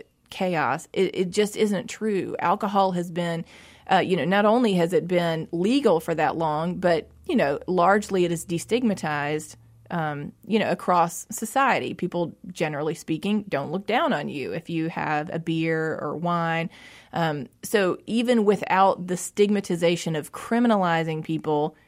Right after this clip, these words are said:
who are drinking alcohol, alcohol use has just gone up and down but remained relatively the same since nineteen forty-five, a time when,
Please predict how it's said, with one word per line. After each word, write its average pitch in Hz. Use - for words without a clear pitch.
who 185
are 175
drinking 175
alcohol, 156
alcohol 190
use 170
has 165
just 170
gone 175
up 151
and 175
down 151
but 170
remained 170
relatively 175
the 175
same 185
since -
nineteen 208
forty-five, 175
a 185
time 196
when, 170